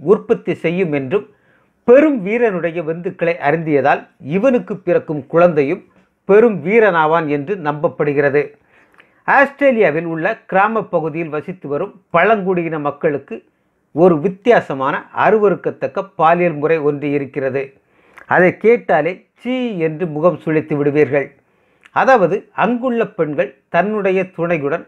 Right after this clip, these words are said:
உறவில் ஈடுபடுவதற்கு சிறிது நேரத்திற்கு முன்பாகவே ஆப்பிள் துண்டுகளை வெட்டி தங்களுடைய அக்குள் பகுதியில் வைத்து அதை ஒரு துணியால் கட்டிக்கொள்கிறார்கள்.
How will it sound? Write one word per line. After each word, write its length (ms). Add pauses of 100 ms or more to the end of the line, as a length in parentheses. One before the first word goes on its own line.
(100)
உறவில் 560
ஈடுபடுவதற்கு 800
சிறிது 380
நேரத்திற்கு 600
முன்பாகவே 680 (460)
ஆப்பிள் 560
துண்டுகளை 480
வெட்டி 480
தங்களுடைய 760
அக்குள் 440
பகுதியில் 460
வைத்து 500 (320)
அதை 360
ஒரு 400
துணியால் 440
கட்டிக்கொள்கிறார்கள். 1040